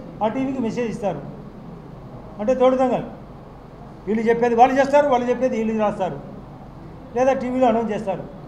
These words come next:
ఇది నిత్యకృత్యం. ఇక్కడ కూడా ఉందా సాక్షి? నాకు తెలిసి లేదు, రాలే, రాదు ఎప్పుడు.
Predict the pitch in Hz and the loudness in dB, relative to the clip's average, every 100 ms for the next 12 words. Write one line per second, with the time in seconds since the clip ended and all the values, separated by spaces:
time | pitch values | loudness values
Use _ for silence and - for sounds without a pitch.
0 | - - - - 226 240 214 277 269 254 | -14 -14 -14 -8 -2 0 2 2 2 0
1 | 214 160 - - - - - 180 240 254 | -4 -6 -10 -16 -18 -18 -14 -2 0 2
2 | 233 254 247 220 220 262 - - - - | 2 2 2 0 -2 -4 -6 -8 -10 -10
3 | - - - - - - - - - - | -12 -18 -18 -18 -16 -16 -18 -18 -18 -20
4 | - - - - - - 180 202 220 240 | -20 -20 -20 -20 -20 -10 -6 -2 -2 -2
5 | 220 214 151 - - - - - - - | -2 -2 -4 -10 -14 -14 -14 -16 -16 -18
6 | - - - - - 98 123 127 - - | -18 -18 -18 -18 -16 -14 -12 -12 -14 -20
7 | - - - - - - - 170 185 165 | -20 -20 -18 -18 -18 -16 -10 -2 -2 0
8 | 156 214 277 269 226 208 208 269 285 | 2 2 2 -2 -2 -2 -2 -4 -6